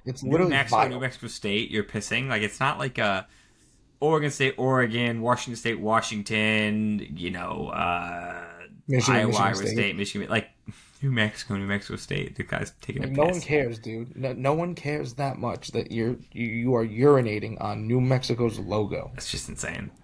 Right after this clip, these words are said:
Speaker 2: Um, I agree with you about the, the Jets locker room. You know, if Zach Wilson stays playing quarterback, I, he's not good. He needs to be out the league.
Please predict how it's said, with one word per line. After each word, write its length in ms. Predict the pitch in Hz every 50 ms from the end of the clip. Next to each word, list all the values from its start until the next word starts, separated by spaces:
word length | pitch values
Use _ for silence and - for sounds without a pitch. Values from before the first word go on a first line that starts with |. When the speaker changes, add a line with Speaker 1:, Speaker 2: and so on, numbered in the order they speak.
| - - - - - _ - -
Speaker 2:
Um, 440 | - 101 104 104 101 101 101 101 - - -
I 120 | 110 117
agree 300 | 123 110 113 120 123 123
with 160 | 131 131 -
you 60 | 135 135
about 260 | 120 117 113 110 -
the, 300 | 110 107 104 104 101 98 - _
the 100 | - 104
Jets 240 | 101 - 110 - -
locker 240 | 101 107 - -
room. 420 | 110 110 113 120 131 135 139 147 - - - _ -
You 120 | 107 104
know, 180 | 95 92 92 92
if 120 | 95 90
Zach 200 | - 110 107 104
Wilson 220 | 107 104 104 104 101
stays 220 | - 101 98 95
playing 340 | - - - - 98 98 98
quarterback, 580 | - - 95 95 98 101 101 104 104 - - - - - - - - - - - - - -
I, 560 | - - - - - 85 82 - - 80 80 - - - - - - - _ - - - _ _ _ _ _ _ _
he's 220 | 117 135 123 139
not 200 | 170 175 170 160
good. 240 | - 131 139 123 104 - _ _ _
He 100 | 120 123
needs 120 | 151 151
to 40 | 143
be 80 | 139
out 140 | 131 131 127
the 80 | - 104
league. 280 | 104 104 101 98 -